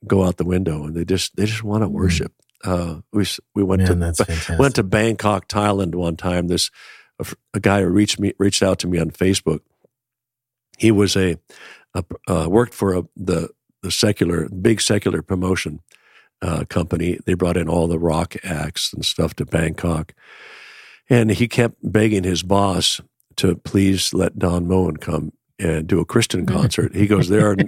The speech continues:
Speaker 1: there are no Christians in Bangkok, in Thailand." And so finally he gave him a Tuesday night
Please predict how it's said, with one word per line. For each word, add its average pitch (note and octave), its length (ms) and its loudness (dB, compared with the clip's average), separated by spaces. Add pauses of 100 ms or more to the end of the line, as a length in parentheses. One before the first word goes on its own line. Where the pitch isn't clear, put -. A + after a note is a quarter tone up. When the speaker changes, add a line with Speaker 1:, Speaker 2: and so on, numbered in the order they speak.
Speaker 1:
there G#2+ 200 4
are G2+ 120 2
no B2+ 220 2
Christians G2+ 600 -4
in F2+ 200 -4
Bangkok, E2 640 -6 (240)
in F#2+ 160 0
Thailand." D2+ 500 -4 (640)
And F#2+ 320 0
so G2 240 0
finally A2 540 0
he G2 120 -2
gave F#2+ 280 2
him E2+ 140 -6
a E2 220 -4 (100)
Tuesday A#2 360 2
night E2+ 380 -6